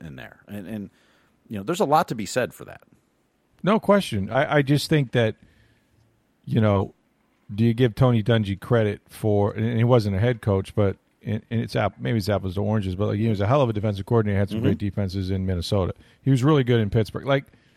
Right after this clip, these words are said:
Speaker 2: you know, it, you gotta do it at the big league level.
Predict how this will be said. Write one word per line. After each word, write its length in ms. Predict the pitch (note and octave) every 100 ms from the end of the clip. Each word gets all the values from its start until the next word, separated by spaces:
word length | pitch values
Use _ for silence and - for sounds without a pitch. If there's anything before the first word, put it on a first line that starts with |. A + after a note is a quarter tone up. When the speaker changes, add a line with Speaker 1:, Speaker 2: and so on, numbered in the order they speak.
| _ _ _ -
Speaker 2:
you 120 | C3
know, 260 | C3+ C3+ - _ -
it, 140 | - _ _
you 140 | C3+
gotta 200 | C#3+ D3+
do 180 | C3+ D3
it 60 | B2+
at 100 | G#2+
the 60 |
big 220 | G2+ A#2+ G#2+
league 140 | G2
level. 400 | A#2+ B2+ -